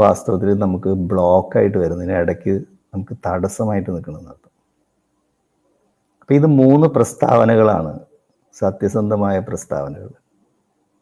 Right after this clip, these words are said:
അപ്പോ നമ്മളെ കണക്ട് ചെയ്യാണ് ഗുരു ചെയ്യുന്നത്. അപ്പൊ ആ കണക്ട് ചെയ്യുക എന്നുള്ള അർത്ഥത്തില്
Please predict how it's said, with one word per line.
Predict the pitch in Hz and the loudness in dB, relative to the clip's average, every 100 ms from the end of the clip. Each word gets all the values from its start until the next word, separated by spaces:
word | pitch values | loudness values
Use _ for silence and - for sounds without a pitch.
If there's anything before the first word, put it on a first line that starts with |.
| _ _ _ _ _ _ _ _ _ - | _ _ _ _ _ _ _ _ _ -8
അപ്പോ | 117 165 110 120 139 - - - _ _ _ _ _ _ _ | 2 4 6 6 4 -2 -16 -20 _ _ _ _ _ _ _
നമ്മളെ | 117 117 131 131 107 131 175 - _ _ | 0 2 6 6 4 2 -4 -18 _ _
കണക്ട് | - 131 131 135 - 156 | -2 2 2 0 0 4
ചെയ്യാണ് | 131 90 73 - - _ _ _ | 4 2 -2 -12 -20 _ _ _
ഗുരു | 95 87 78 _ _ _ _ - | -10 -8 -10 _ _ _ _ -8
ചെയ്യുന്നത്. | 80 76 69 135 - _ _ _ _ _ _ _ _ _ _ _ _ _ _ _ _ _ _ _ _ | -6 -8 -12 -16 -20 _ _ _ _ _ _ _ _ _ _ _ _ _ _ _ _ _ _ _ _
അപ്പൊ | 131 156 | 0 4
ആ | 151 151 - | 4 4 2
കണക്ട് | 131 139 139 175 | 4 2 2 4
ചെയ്യുക | 156 147 | 6 6
എന്നുള്ള | 139 131 123 | 4 4 2
അർത്ഥത്തില് | 104 104 98 85 | 2 -2 -2 -4